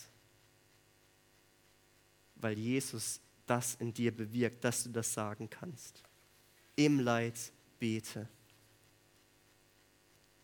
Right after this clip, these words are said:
Diagnose, Prognose, Therapie.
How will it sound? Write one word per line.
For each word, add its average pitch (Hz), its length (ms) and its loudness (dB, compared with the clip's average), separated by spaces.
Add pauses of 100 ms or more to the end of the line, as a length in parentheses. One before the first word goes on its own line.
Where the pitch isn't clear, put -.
(2250)
Diagnose, 175 600 6
Prognose, 156 600 2
Therapie. 135 720 0